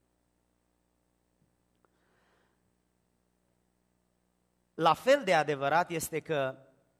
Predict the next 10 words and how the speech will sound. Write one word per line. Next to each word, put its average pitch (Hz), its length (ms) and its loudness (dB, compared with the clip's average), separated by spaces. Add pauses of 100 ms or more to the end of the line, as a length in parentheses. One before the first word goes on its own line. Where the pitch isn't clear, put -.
(560)
predicatorii 202 640 -2
care 175 480 -2 (880)
sunt 185 340 -12
tentați 185 500 -4
să 185 80 -8
vorbească 156 480 -8
despre 147 280 -10
acest 131 260 -10
subiect, 143 500 -12 (3250)
deseori 190 840 -6